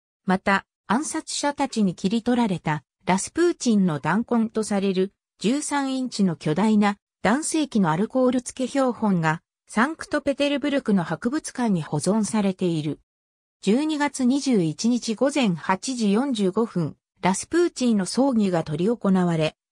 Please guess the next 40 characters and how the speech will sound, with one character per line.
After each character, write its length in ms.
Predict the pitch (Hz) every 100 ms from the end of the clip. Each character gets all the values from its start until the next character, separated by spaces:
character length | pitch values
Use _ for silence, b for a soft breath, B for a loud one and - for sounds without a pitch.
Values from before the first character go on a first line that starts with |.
| -
皇 260 | 233 311
帝 220 | 330 311 302
夫 100 | -
妻 280 | 294 262
と 140 | - 175
四 240 | 185 247 -
王 260 | 233 190
女、 240 | 170 160 - _ -
ビ 100 | 170
ル 120 | 277
ボ 120 | 294
バ 120 | 294
と 140 | 285 269
彼 300 | 269 302 247
女 120 | 190
の 120 | 165
メ 220 | 156 175 180
イ 40 |
ド、 200 | 165 - _ -
デ 80 | 233
ー 180 | 214
ン、 120 | 156 151 _ _
プ 140 | - 254
ロ 100 | 269
ト 140 | 262
ポ 180 | 247 240
ポ 180 | 247 247
フ、 220 | - 143 _ _
ロ 140 | 160 175
マ 160 | 262
ン 60 | 311
大 220 | 294 277
佐 160 | - 190
が 100 | 165
参 400 | - 202 196 180
列 160 | 202 196
し 160 | -
た。 220 | 147 143 _ _ _ _ -
ま 140 | 185
た、 240 | 202 208